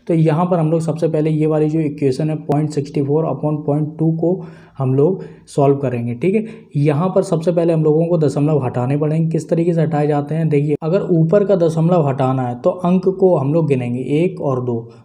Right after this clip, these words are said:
तो दो अंक हो गए, तो यानी कि नीचे दो ज़ीरो बढ़ेंगे। अगर नीचे का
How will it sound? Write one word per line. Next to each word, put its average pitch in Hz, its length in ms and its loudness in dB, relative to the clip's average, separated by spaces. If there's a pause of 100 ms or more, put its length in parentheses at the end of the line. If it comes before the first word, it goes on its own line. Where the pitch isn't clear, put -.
(120)
तो 170 100 2
दो 175 320 4 (240)
अंक 160 220 0
हो 147 160 4
गए, 160 160 2
तो 165 140 -2
यानी 143 300 2
कि 180 140 4
नीचे 143 360 0
दो 147 180 2
ज़ीरो 123 300 0
बढ़ेंगे। 113 440 -8 (260)
अगर 160 160 -2
नीचे 160 440 2
का 190 240 0